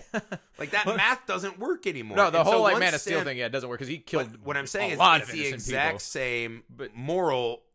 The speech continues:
Speaker 2: quandary,
Speaker 1: I
Speaker 2: right? Is once you've opened the door to,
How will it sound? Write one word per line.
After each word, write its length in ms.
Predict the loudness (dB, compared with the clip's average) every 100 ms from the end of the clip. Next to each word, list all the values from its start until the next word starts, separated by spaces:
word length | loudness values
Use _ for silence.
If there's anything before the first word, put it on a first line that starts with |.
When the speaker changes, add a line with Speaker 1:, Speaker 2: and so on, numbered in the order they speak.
| _
Speaker 2:
quandary, 440 | 0 2 2 0 -2
Speaker 1:
I 40 |
Speaker 2:
right? 200 | 0 0
Is 120 | -4
once 340 | -8 -8 -6 -8
you've 180 | -6
opened 320 | -4 -4 -4 -6
the 60 |
door 260 | -8 -10 -10
to, 340 | -10 -10 -10